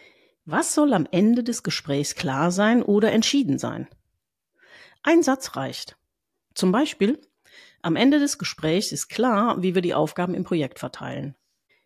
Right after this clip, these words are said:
Drittens, wifm durchdenken. wifm ist ein Akronym und steht für What's in it for me? Frage dich also aus der Perspektive deines Gegenübers, was hat er oder sie davon mitzuspielen? Also mitzuspielen heißt,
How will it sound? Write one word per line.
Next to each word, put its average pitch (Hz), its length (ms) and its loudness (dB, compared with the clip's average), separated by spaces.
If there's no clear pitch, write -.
Drittens, 190 640 0
wifm 175 520 0
durchdenken. 147 680 -4
wifm 233 400 0
ist - 80 -6
ein 156 100 0
Akronym 170 560 2
und 185 140 0
steht 185 300 0
für - 180 -4
What's 151 380 -2
in 170 240 0
it 170 180 -2
for 175 160 0
me? 170 300 2
Frage 254 400 -2
dich 302 220 0
also 254 380 2
aus 160 180 -2
der 143 80 -6
Perspektive 170 640 -4
deines 160 320 0
Gegenübers, 180 880 -2
was 180 440 -6
hat 214 220 -2
er 254 220 2
oder 175 220 2
sie 190 180 -2
davon 190 460 0
mitzuspielen? 147 800 -2
Also 143 180 -12
mitzuspielen 196 800 0
heißt, 185 360 -2